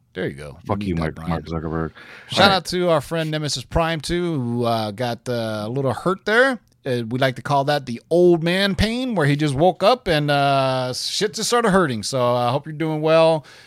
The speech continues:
Speaker 1: Um, I know he's doing well, actually, 'cause he's on
Speaker 2: <laughs>
Speaker 1: tons
Speaker 2: He's
Speaker 1: of pain
Speaker 2: doing real
Speaker 1: meds.
Speaker 2: well.
Speaker 1: So he is really doing well.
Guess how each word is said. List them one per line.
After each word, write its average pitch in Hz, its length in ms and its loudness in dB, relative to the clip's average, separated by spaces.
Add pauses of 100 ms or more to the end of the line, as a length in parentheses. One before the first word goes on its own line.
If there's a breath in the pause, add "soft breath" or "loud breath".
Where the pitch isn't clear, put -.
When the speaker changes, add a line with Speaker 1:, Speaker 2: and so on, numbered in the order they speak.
(280 soft breath)
Speaker 1:
Um, 113 300 -4
I 143 120 2
know 226 200 8
he's 233 120 6
doing 143 220 4
well, 120 220 2
actually, 131 340 -2
'cause 120 180 -4
he's 120 160 -4
on 131 140 2
Speaker 2:
<laughs> 98 40 -2
Speaker 1:
tons 147 160 2
Speaker 2:
He's 170 100 2
Speaker 1:
of 131 60 -4
pain 117 100 4
Speaker 2:
doing 101 160 6
real 101 100 8
Speaker 1:
meds. - 140 6
Speaker 2:
well. 82 120 4
Speaker 1:
So 147 140 4
he 180 280 2
is 139 160 0
really 156 540 4
doing 135 280 2
well. 135 360 4